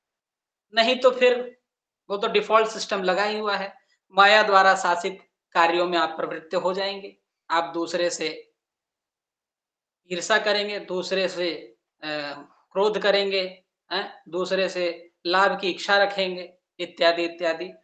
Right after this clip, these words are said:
तो ठीक है, आज हम लोग, अ, एक और चीज इस, अ, इस तात्पर्य में प्रभुपाद जी ने श्रीमद् भागवतम का पहला स्कंद का पांचवा अध्याय का सत्रह नंबर श्लोक भी वर्णित किया है।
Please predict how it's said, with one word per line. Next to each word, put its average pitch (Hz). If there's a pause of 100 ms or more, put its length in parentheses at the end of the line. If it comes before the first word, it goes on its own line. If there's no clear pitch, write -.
(240)
तो -
ठीक - (280)
है, -
आज 202
हम 220
लोग, 226 (280)
अ, -
एक 208
और 254
चीज 214 (280)
इस, 208
अ, 190 (380)
इस -
तात्पर्य 247
में 220
प्रभुपाद 214
जी 208
ने 185
श्रीमद् 202
भागवतम 185
का 160 (480)
पहला 226
स्कंद 226
का 220
पांचवा 214 (420)
अध्याय 175
का 196
सत्रह 202
नंबर 202
श्लोक 196
भी 180 (1500)
वर्णित 214
किया 190
है। 190